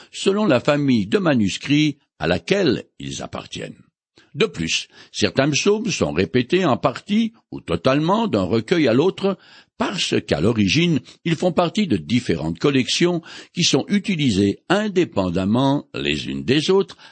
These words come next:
avant d'être insérées dans le canon hébraïque. Ces collections ont été rassemblées à diverses époques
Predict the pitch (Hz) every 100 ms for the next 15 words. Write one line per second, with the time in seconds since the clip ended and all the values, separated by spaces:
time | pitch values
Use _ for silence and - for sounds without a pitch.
0 | _ 165 175 170 147 123 113 - - 147
1 | 170 - 98 92 113 123 - - - 78
2 | 73 95 90 85 - 85 69 73 78 85
3 | 113 71 - - _ _ _ _ _ _
4 | - 180 175 233 190 - 226 190 131 123
5 | 117 90 107 117 151 165 175 185 - -
6 | 82 87 165 147 117 87 107 - 165 170
7 | -